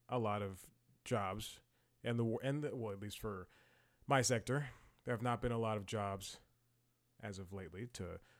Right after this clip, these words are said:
to post about. In fact, I think a lot of people have gotten laid off.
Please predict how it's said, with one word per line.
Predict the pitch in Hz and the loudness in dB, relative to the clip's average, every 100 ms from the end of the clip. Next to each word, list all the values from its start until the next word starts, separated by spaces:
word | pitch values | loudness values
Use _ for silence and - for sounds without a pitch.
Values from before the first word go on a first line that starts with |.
| _ | _
to | - | -2
post | - 104 | 0 0
about. | 101 110 | 0 -2
In | 113 | 0
fact, | - 160 - - - - | 4 4 2 -6 -8 -2
I | |
think | 147 190 170 | 0 2 4
a | |
lot | 123 110 101 127 | 4 4 2 0
of | - | -2
people | 107 101 127 | -4 -2 -4
have | 135 | -4
gotten | 110 95 120 117 | -4 -6 -6 -4
laid | 104 | -4
off. | 127 240 - | -4 -6 -10